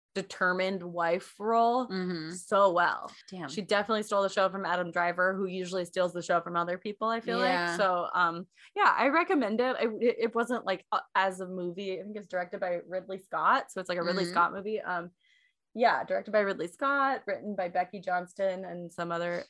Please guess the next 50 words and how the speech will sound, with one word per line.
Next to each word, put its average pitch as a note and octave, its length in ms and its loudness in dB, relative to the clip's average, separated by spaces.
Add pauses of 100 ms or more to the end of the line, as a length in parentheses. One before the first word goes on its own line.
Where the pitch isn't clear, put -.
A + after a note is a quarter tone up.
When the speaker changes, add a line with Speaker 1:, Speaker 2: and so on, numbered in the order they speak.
Speaker 1:
Italian F3 400 -2
guy. F#3 200 -2
Sorry, F3 340 -2
I E3+ 60 -4
forgot E3+ 280 -2
your F3 100 -8
name. F3+ 280 -6 (280)
Speaker 2:
<laughs> - 180 -6
Speaker 1:
Um, F#3+ 500 2 (160)
and, G3 560 -2 (300)
um, E3+ 520 0 (260)
Speaker 2:
Yeah. D#3+ 360 -6
Speaker 1:
it C4+ 200 2 (140)
came B3 160 -2
out B3+ 120 0
this B3+ 120 -10
year. D#4 140 4
And C4+ 280 2
yeah, D4+ 240 4
I - 100 2
don't C#4 100 -2
know. C4 120 0
It's, B3+ 140 -8 (140)
it's C#4 120 -8
fine. C4 300 2 (140)
It's C4 140 -8
a D4+ 40 0
good C#4 160 0
movie. B3+ 440 -4 (140)
I A#3 120 0
wouldn't, C4 280 -2
like, G#3+ 200 0
say A3+ 180 -4
it's G#3 160 -4
Speaker 2:
Mm. F#3 40 -8
Speaker 1:
great. F#3+ 360 0 (280)
I G#3+ 300 -8
wouldn't G3 140 -8
Speaker 2:
Cool. A#3 120 4
Speaker 1:
go A#3 60 0
so G#3 140 -8
far G3 140 -2
as F#3 100 -4
that, G#3+ 220 2
but A3 120 -4 (100)
Lady A#3+ 200 -4
Gaga C#4+ 320 2
is - 100 -4
Speaker 2:
Something E4 260 2
Speaker 1:
great. G4+ 140 4